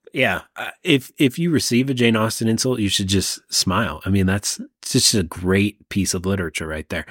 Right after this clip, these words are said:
All right. Well, we will start off at the top, the Mister Collins Cringe Award, which happens to be the oldest running Me, Myself, and I award.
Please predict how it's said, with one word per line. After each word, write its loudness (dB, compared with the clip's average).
All 6
right. 4
Well, 6
we 6
will 2
start 2
off 0
at -10
the -4
top, -8
the 4
Mister 2
Collins 0
Cringe 4
Award, -4
which 4
happens 0
to -4
be 4
the -2
oldest 4
running 0
Me, 4
Myself, 0
and -2
I -2
award. -4